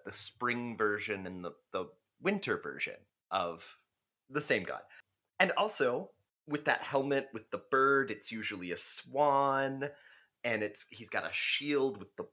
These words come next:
bull on it, uh, and so Swarozik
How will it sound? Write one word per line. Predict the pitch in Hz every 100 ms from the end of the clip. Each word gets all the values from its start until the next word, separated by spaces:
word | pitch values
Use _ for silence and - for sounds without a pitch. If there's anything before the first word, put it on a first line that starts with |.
| -
bull | 139 139 135
on | 127 127
it, | 123 123 - - - - _ 107
uh, | 104 101 -
and | 107 98
so | 113
Swarozik | 92 - 110 107 156 185 147 113